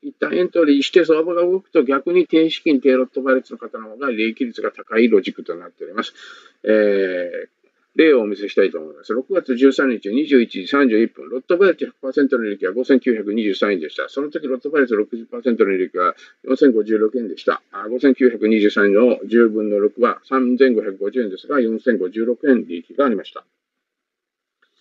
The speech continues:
はい、六、六月四日十六時二十五分。ロット倍率百パーセントの利益が二千六百三十七円でした。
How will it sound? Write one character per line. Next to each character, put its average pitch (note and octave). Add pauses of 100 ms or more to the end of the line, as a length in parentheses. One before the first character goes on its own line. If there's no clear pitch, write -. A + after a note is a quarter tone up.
(600)
は C#3+
い、 D3
六、 D#3+ (140)
六 C#3
月 D#3
四 G2+
日 G2
十 D3
六 E3+
時 C3
二 C3+
十 B2
五 A2
分。 G#2+ (1000)
ロ B2+
ッ -
ト F3
倍 F3+
率 D3
百 A#2+
パ C3+
ー C3+
セ C3+
ン B2
ト A#2+
の G#2+
利 F#2+
益 -
が A#2
二 A2+
千 A#2+
六 G2+
百 B2+
三 A2
十 F#2+
七 F2+
円 F2+
で D2+
し -
た。 -